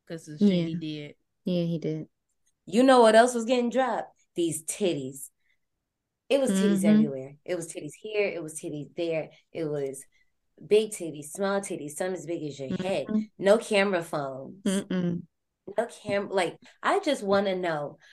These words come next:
Speaker 3: for our listeners who were, like, in their twenties and the early two thousands, what was it like?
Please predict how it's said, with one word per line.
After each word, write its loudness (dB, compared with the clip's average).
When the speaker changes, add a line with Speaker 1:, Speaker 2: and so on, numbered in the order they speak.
Speaker 3:
for 2
our 2
listeners 0
who 2
were, 2
like, -2
in -6
their 0
twenties -6
and -4
the -4
early -4
two -8
thousands, -6
what -4
was -6
it -4
like? -10